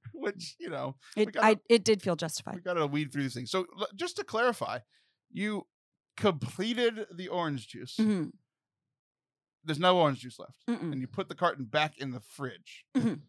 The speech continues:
Speaker 1: because you didn't wanna go outside. I get that I
Speaker 2: Mm-mm.
Speaker 1: wanna go outside. Why, why didn't you just, like, put it on the counter or give it to a child to take outside?
Speaker 2: These are good questions.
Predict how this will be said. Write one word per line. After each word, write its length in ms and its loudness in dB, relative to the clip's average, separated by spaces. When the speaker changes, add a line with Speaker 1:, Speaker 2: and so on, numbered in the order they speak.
Speaker 1:
because 240 -4
you 60 -2
didn't 120 -6
wanna 120 -8
go 80 -6
outside. 320 -8
I 80 -6
get 220 -6
that 120 2
I 100 2
Speaker 2:
Mm-mm. 60 -4
Speaker 1:
wanna 140 0
go 100 0
outside. 300 -2
Why, 160 2
why 160 4
didn't 140 -2
you 80 -6
just, 160 -8
like, 200 -2
put 200 0
it 100 -2
on 180 -4
the 100 -8
counter 420 0
or 180 0
give 200 -6
it 80 -10
to 160 -2
a 40 -4
child 480 4
to 40 -14
take 300 -10
outside? 400 -18
Speaker 2:
These 180 0
are 60 0
good 160 -4
questions. 520 -6